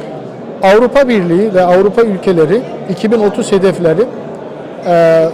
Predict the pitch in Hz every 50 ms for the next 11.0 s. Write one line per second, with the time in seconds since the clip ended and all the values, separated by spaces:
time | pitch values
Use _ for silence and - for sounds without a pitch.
0 | - 175 170 220 208 233 247 240 202 202 208 226 233 226 214 196 196 202 208 -
1 | - 240 233 202 - - 214 202 - - - 196 - 240 208 185 190 196 180 190
2 | 180 214 214 - - - 190 185 190 202 190 185 160 160 180 180 175 165 139 120
3 | - - - - - - - - - - - - - - - - - 202 185 -
4 | - 262 254 214 202 220 214 - 294 240 - 226 196 175 175 - - 269 269 240
5 | 185 170 196 214 254 277 214 175 202 202 - - 247 247 202 190 208 220 220 220
6 | 208 226 226 - - 208 196 180 185 190 185 - 226 - - - 190 170 156 156
7 | 135 123 - - 185 220 208 202 208 247 247 220 240 277 285 262 - - - -
8 | - 180 226 254 240 214 220 269 - - - 202 220 220 220 220 208 185 - -
9 | - - - 208 196 196 240 226 202 269 285 - - - 214 185 202 196 175 208
10 | 254 247 - - - - - - - - - - 175 175 185 214 220 220 262